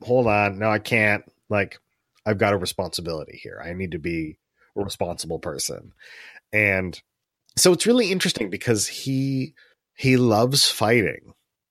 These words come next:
and he, he does eventually get to fight, but it's not really a character flaw. It's, like, a tension. He's not bloodthirsty or anything like that.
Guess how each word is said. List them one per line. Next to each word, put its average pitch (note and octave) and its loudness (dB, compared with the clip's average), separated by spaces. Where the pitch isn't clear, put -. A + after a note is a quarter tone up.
and G#2 2
he, A2 -2
he A2+ -2
does A2+ 4
eventually F#2+ -4
get E2 -8
to G#2+ 0
fight, B1+ -8
but F#2 -2
it's - -2
not D3+ -2
really C3 -2
a C#3+ -2
character A#2+ -4
flaw. D#3 -2
It's, B2 -4
like, C#3+ 2
a A#2+ -2
tension. G#2+ -2
He's A#2+ 0
not C#3 2
bloodthirsty A2 2
or G2+ 0
anything G#2+ -2
like G2+ -2
that. G#2+ 0